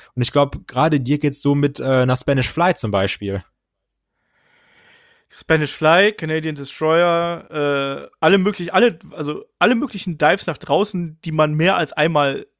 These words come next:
Speaker 1: Ja.
Speaker 2: hintereinander zeigt.
Speaker 1: Und das sind aber alles richtig geile Aktionen ja eigentlich.
Speaker 2: Natürlich.
Speaker 1: So, du siehst, du siehst
Speaker 2: Natürlich.
Speaker 1: die, so, du siehst die Aktion zum ersten Mal und du rastest halt komplett aus, weil's irre ist. Aber dann siehst du es jede Woche oder in einem Match viermal und denkst du dir auch,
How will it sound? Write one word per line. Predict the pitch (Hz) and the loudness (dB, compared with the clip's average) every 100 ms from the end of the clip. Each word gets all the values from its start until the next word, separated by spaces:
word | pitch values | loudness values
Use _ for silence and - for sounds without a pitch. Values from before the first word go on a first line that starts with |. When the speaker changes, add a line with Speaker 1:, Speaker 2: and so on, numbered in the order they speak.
| _ - | _ -20
Speaker 1:
Ja. | - - | -20 -10
Speaker 2:
hintereinander | 151 165 156 139 | -6 0 0 0
zeigt. | 120 | 0
Speaker 1:
Und | 131 | 0
das | 160 | 0
sind | 202 | 0
aber | 165 | 0
alles | 180 208 - 143 | 0 0 -2 -4
richtig | 151 - 190 | -16 -8 -4
geile | 180 170 | -2 -2
Aktionen | 143 - 214 208 | -4 -4 -2 0
ja | 110 | 0
eigentlich. | 110 117 110 | -2 -4 0
Speaker 2:
Natürlich. | 403 - 480 269 | 0 4 4 4
Speaker 1:
So, | 131 | 2
du | 135 | 0
siehst, | 180 - - - | -2 -6 -8 -6
du | - | -4
siehst | 196 - | -2 -2
Speaker 2:
Natürlich. | 185 160 | 0 -2
Speaker 1:
die, | |
so, | 147 147 143 143 | -4 -2 0 0
du | - _ 135 | -4 _ -6
siehst | 196 | -2
die | - | -2
Aktion | - 202 | -2 -4
zum | 170 | -6
ersten | 165 175 - 180 | -2 -2 -2 0
Mal | |
und | 175 | 0
du | 131 | 0
rastest | 131 170 - - - | 0 -2 -4 -6 -4
halt | 160 170 | -2 -2
komplett | - 135 - 196 - | -4 -2 0 0 -2
aus, | 147 180 104 - - _ _ _ _ | 0 2 2 0 -4 _ _ _ _
weil's | 127 123 | -2 0
irre | 165 185 151 | 0 0 0
ist. | 101 98 - - _ _ _ | -2 -4 -4 -8 _ _ _
Aber | 143 151 131 | 0 0 0
dann | 143 139 | -2 -2
siehst | 127 202 170 | -2 -4 -2
du | |
es | 139 | 0
jede | 147 123 | 2 2
Woche | 214 - 151 | 2 2 4
oder | 135 | 4
in | 131 | 2
einem | 170 156 | 2 2
Match | 151 - - | 2 0 -2
viermal | 160 120 131 196 160 | 0 2 4 2 2
und | 131 | 0
denkst | 139 139 | -2 -4
du | 139 | -2
dir | 143 | 0
auch, | 147 - | 0 0